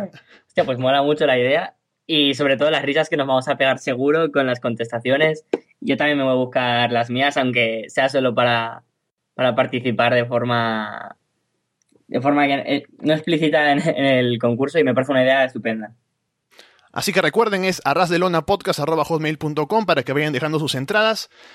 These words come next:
Speaker 2: para el show de Navidad, que será entre el veintitrés, veinticuatro, así que por esas fechas, a-, hasta esas fechas estará abierta la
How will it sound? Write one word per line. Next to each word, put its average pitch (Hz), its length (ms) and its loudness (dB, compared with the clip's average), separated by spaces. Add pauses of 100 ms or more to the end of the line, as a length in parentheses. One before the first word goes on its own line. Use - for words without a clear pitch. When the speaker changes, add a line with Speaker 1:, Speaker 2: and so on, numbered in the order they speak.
(220)
Speaker 2:
para 214 160 0
el 190 80 2
show 202 120 2
de 185 80 4
Navidad, 170 300 0
que 170 140 -4
será 160 240 -2
entre 151 220 -4
el 127 60 -4
veintitrés, 127 640 -2
veinticuatro, 156 520 0
así 147 120 -4
que 135 120 -4
por 127 140 -4
esas 135 200 -2
fechas, 143 400 -2 (460)
a-, 135 180 2
hasta - 260 -4
esas 180 200 -2
fechas 185 240 2
estará 139 260 0
abierta 160 380 2
la 113 320 0